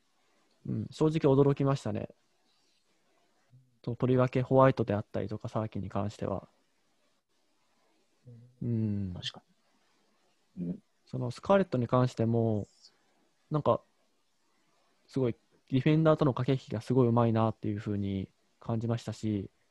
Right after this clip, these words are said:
Speaker 1: あれで十六歳ってマジかよみたいな、ちょっと、恐ろしさを感じますね。
Speaker 2: <laughs> 物おじせえへん感じが、すごいですよね、
Speaker 1: うん。
Speaker 2: やっぱり。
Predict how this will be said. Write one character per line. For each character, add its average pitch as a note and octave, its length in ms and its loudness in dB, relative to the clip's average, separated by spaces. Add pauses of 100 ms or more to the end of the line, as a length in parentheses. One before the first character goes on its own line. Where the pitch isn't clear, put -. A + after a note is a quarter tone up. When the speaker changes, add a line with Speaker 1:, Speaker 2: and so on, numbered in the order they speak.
(680)
Speaker 1:
あ A#2+ 120 0
れ C3+ 80 2
で D3 100 2
十 D3 140 4
六 D#3+ 140 6
歳 B2+ 120 6
っ - 20 2
て - 140 -4
マ A#2 140 4
ジ B2+ 100 2
か A2+ 100 2
よ G#2+ 120 0
み G#2 80 -4
た G2 80 -4
い G2+ 40 -2
な、 G2 140 -4
ち - 20 -8
ょ - 20 -20 (420)
っ - 60 -20
と、 G2+ 160 -6 (340)
恐 G#3 520 8
ろ C#3+ 80 8
し - 60 -2
さ A#2 140 2
を A2 180 0
感 - 120 6
じ - 120 0
ま A#2+ 120 2
す - 80 4
ね。 C3+ 60 8
Speaker 2:
<laughs> - 60 8
物 F#3 200 12
お F#3 80 12
じ F3 160 6
せ F#3 200 8
え C3+ 40 10
へ B2+ 160 4
ん G#2+ 40 -4
感 A#2 180 4
じ A2 120 0
が、 G#2+ 180 2 (1040)
す - 120 -4
ご A2+ 160 4
い G#2+ 60 2
で G#2 80 0
す G2 120 -2
よ F2 80 0
ね、 G2 80 0
Speaker 1:
う - 20 2
ん。 - 20 4
Speaker 2:
や G2 60 4
っ - 80 -6
ぱ F#2+ 120 0
り。 F2 180 -2